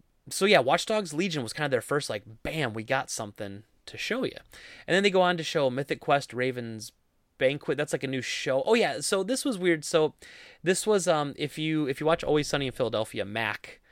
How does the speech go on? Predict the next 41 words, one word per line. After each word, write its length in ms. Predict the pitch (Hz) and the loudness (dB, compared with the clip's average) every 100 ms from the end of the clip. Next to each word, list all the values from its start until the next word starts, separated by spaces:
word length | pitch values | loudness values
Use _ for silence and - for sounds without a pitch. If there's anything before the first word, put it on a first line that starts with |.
| - _ _ | -20 _ _
the 100 | 120 | -10
character 500 | - 151 131 - 117 | 2 4 4 2 -2
there, 320 | 107 104 - | 2 2 0
I 80 | 107 | -4
think 140 | 147 | -4
his 140 | 131 117 | -6 -6
name's, 340 | 110 107 107 | -8 -8 -6
uh, 300 | 107 92 92 - _ _ _ _ | -6 -6 -8 -12 _ _ _ _
Rob 380 | 107 113 117 113 | 0 2 2 0
Mc-, 240 | 104 - - - 110 | -6 -12 -18 -18 -18
McHenry 520 | 110 - 135 139 135 | -18 -12 -10 -8 -8
or 40 | 123 | -8
s-, 300 | - - - | -10 -12 -4
I 200 | 135 147 | 0 0
forget. 320 | - 113 98 | 0 -4 -2
I, 160 | 104 98 | -2 -2
I 100 | 110 | -4
should 180 | - 85 | -8 -12
have 80 | 80 | -18
known 120 | 62 | -18
his 140 | - | -18
name. 180 | - - - - - - | -20 -20 -20 -20 -20 -6
Uh, 160 | - 127 | -2 2
but 140 | 147 | 2
I 60 | 170 | 2
do 120 | 180 | 4
love 140 | 156 | 4
that 140 | 139 123 | 2 2
show. 260 | 156 135 | 2 2
And 160 | - 131 | 2 0
so 160 | 151 127 | 0 2
they've 320 | 139 220 185 | 2 2 0
got 320 | 143 123 - - | -2 -2 -6 -6
a 220 | 127 123 | -2 -2
new 220 | 120 127 127 | -2 -4 -4
show 340 | - 131 113 | 0 2 0
coming, 540 | - 196 185 98 123 - _ _ _ _ _ _ 135 | -2 -4 -2 -4 -8 -14 _ _ _ _ _ _ -2
and 240 | 147 151 | 0 0
the 60 | 151 | 0
new 160 | 180 | 0
show 600 | - - 240 196 135 139 | 0 0 4 6 4 4